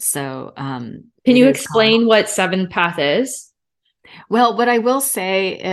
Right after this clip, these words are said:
Speaker 1: is that it's a phase of,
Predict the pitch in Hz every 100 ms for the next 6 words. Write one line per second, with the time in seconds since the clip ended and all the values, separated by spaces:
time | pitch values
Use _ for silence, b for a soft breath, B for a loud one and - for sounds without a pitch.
0 | 180 180 185 180 175 180 180 190 185 -
1 | 175 180 185 185 185 - - 165 170 165
2 | 165